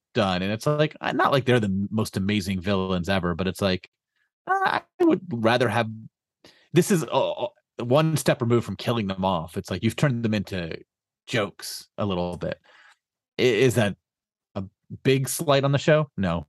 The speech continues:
not even a, a little bit. But it is something that bothers me. It bothers me when I read comic books and villains are treated as jokes, like when the Shocker is treated like a joke.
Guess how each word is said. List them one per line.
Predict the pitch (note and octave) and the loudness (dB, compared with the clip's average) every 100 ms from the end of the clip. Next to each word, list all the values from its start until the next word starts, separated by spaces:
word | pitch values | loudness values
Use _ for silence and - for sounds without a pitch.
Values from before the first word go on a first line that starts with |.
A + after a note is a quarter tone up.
| - | -4
not | G#2 G2+ | 0 2
even | F#2 F2 | 2 0
a, | - | -4
a | E2+ E2+ | -2 -2
little | F#2+ D#2+ D#2+ | 0 -2 -4
bit. | - - | -4 -2
But | A#2+ - - - - | 0 0 -6 -4 2
it | |
is | C#3 | 4
something | C3+ D3 C3 | 4 2 2
that | A2+ | 2
bothers | A2 G#2+ A2 G#2+ | 2 2 2 0
me. | A#2 B2 | 0 0
It | A2 | 2
bothers | D#3+ D#3 | 2 4
me | D#3 | 2
when | A#2 | 2
I | G#2 | 0
read | A2 F#2+ | -2 -4
comic | - F#2+ G#2+ - | -4 -4 -4 -2
books | C#3 - - - G#2 | -2 -2 -16 -8 -4
and | G#2 G2+ F#2 | -2 -2 -2
villains | G#2 A2 G#2+ G#2+ | 0 0 0 -4
are | |
treated | - A#2+ G#2+ | -2 -2 0
as | G#2+ | -2
jokes, | - A2+ - | 0 -2 -2
like | G#2 | -4
when | |
the | G#2+ | -6
Shocker | - - G#2+ - A#2 | -2 0 0 2 0
is | A#2 | 0
treated | - G#2+ | -2 0
like | A2 A2 | 0 -2
a | F#2+ | -4
joke. | - G2+ A2+ | -2 -2 -2